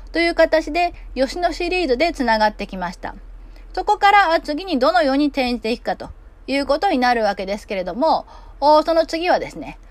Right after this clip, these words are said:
堀川院の御時、百秋多、立て祭り蹴る時、残りの雪を読めるということで、さっきの中納言正房、これ大江の正房ですね、の読んだ歌が、あー、収められています。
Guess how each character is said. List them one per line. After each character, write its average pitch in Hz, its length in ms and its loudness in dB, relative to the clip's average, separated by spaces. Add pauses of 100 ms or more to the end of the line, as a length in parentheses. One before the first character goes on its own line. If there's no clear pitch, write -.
(220)
堀 339 240 0
川 392 300 6
院 370 140 -4
の 285 160 2
御 294 180 2
時、 269 480 -6 (180)
百 - 320 -2
秋 320 300 -4
多、 302 340 2 (180)
立 269 140 -2
て 294 100 0
祭 294 320 0
り 277 60 -6
蹴 294 120 -2
る 254 120 0
時、 - 380 -12 (240)
残 285 300 2
り 403 100 0
の 403 140 -2
雪 392 220 -6
を - 40 0
読 247 160 2
め 226 140 -2
る 208 100 -4
と - 80 -8
い 180 60 -4
う 175 60 -6
こ 196 120 -10
と 330 100 -4
で、 320 200 0 (160)
さ 359 160 0
っ - 20 -2
き 349 100 -4
の 254 140 2
中 254 200 -2
納 247 140 0
言 196 140 -4
正 240 260 0
房、 - 200 -6
こ 214 80 0
れ - 120 0
大 269 220 4
江 277 60 2
の 262 100 0
正 247 240 -2
房 - 180 -10
で 226 120 -14
す - 80 -8
ね、 285 160 -4 (280)
の 269 80 -2
読 302 180 4
ん 254 60 2
だ 196 80 0
歌 330 220 0
が、 185 440 4
あ - 160 -4
ー、 208 60 -4
収 208 140 -2
め 196 120 -4
ら 180 100 0
れ 165 100 -4
て 151 100 -14
い 139 60 -10
ま 139 100 -10
す。 - 80 -18